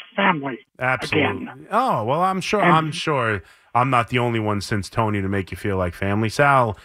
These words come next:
Speaker 2: ha-,
Speaker 1: Well,
Speaker 2: we
Speaker 1: I
Speaker 2: all
Speaker 1: look,
Speaker 2: talk about how
Speaker 1: I
Speaker 2: the
Speaker 1: cou-,
Speaker 2: overnight's
Speaker 1: I
Speaker 2: a family.
Speaker 1: I understand that, but I couldn't listen to him. I stopped. I just didn't. He was too intense.
Speaker 2: I understand
Speaker 1: You
Speaker 2: it.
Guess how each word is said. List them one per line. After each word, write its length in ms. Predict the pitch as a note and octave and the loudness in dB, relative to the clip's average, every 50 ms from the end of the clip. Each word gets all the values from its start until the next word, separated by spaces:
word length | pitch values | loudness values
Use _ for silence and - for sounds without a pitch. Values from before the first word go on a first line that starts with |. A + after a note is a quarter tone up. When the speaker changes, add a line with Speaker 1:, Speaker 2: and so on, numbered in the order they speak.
| - _ _ _ _ _ _ _ - | -20 _ _ _ _ _ _ _ 2
Speaker 2:
ha-, 300 | B2 A#2+ B2 C3+ C3 C3 | 2 4 4 4 4 4
Speaker 1:
Well, 160 | C#3 G#3 A3 G#3+ | 6 6 6 6
Speaker 2:
we 60 | G#3 | 6
Speaker 1:
I 140 | A3 A3+ F3+ | 4 4 4
Speaker 2:
all 60 | G3 A#3 | 4 4
Speaker 1:
look, 80 | B3 A#3 | 4 4
Speaker 2:
talk 220 | - E3 C#3 C3 | 2 -2 -4 -4
about 220 | B2 A#2 A#2 A2 G#2+ | -4 -2 -2 0 2
how 80 | A2+ | 4
Speaker 1:
I 100 | A2+ A#2 | 4 4
Speaker 2:
the 60 | A#2 A#2 | 4 4
Speaker 1:
cou-, 60 | A2+ | 2
Speaker 2:
overnight's 360 | A#2 A2 G#2+ G#2 A3 A3+ - | 2 4 6 6 4 4 4
Speaker 1:
I 20 | F#2+ | 0
Speaker 2:
a 20 | |
family. 400 | - A2 G2 F#2 F2+ F2 E2 D#2+ _ _ _ _ _ _ _ _ _ _ _ _ _ _ _ _ _ _ _ _ _ _ - | -8 -8 -8 -8 -8 -10 -12 -14 _ _ _ _ _ _ _ _ _ _ _ _ _ _ _ _ _ _ _ _ _ _ -6
Speaker 1:
I 360 | - F#3 F#3 G3 G3 G3 F#3 - - | 0 2 4 4 4 4 2 0 2
understand 680 | - G3 G#3 G3+ G#3 - - - A3 G#3 G#3 G3 F3 D#3 | 4 4 4 4 0 -2 -2 0 2 2 2 2 0 -2
that, 180 | D3+ D3 C#3+ - | -4 -4 -4 -6
but 120 | - D#3 E3 | -6 -4 -2
I 140 | F3 G3+ - - | -2 -2 -2 0
couldn't 260 | - - - G#3 F#3+ | -2 -2 0 -2 -4
listen 360 | F3 G3+ G#3 - - - C4+ | -2 -2 -4 -4 -6 -12 -12
to 60 | - - | -10 -8
him. 260 | - C3 B2 B2 _ _ _ _ _ _ _ _ _ _ _ _ _ _ - | -8 -8 -10 -10 _ _ _ _ _ _ _ _ _ _ _ _ _ _ -4
I 140 | D3 D#3+ D#3+ - - | -2 -2 -2 -2 0
stopped. 460 | - G#3+ G3+ E3 C#3 - _ - - - _ _ _ - - | 4 6 6 4 4 0 _ -18 -18 -18 _ _ _ -12 -8
I 80 | E3+ | -6
just 240 | D3+ - F3 D#3 - - | -4 -2 -4 -4 -2 0
didn't. 200 | G3 F#3 F3 F3 | 0 0 2 0
He 140 | E3+ E3 | -2 -2
was 160 | E3 D#3+ E3 - - - | -2 -4 -6 -6 -2 0
too 140 | G#3 G#3 G#3+ | 2 4 4
intense. 420 | G#3+ G3 - F3 D#3+ D3+ C#3+ C#3+ _ - - _ _ _ _ _ _ _ _ - | 2 0 -2 -4 -6 -6 -8 -10 _ -18 -20 _ _ _ _ _ _ _ _ -6
Speaker 2:
I 220 | - G3+ A3 A3+ | -2 -2 0 0
understand 400 | A3 G3+ E3+ B2+ - - - F#3+ | -2 -4 -4 -6 -2 2 4 6
Speaker 1:
You 140 | G#3 G#3+ G#3+ | 8 8 8
Speaker 2:
it. 200 | G#3+ A3 G#3+ | 6 4 2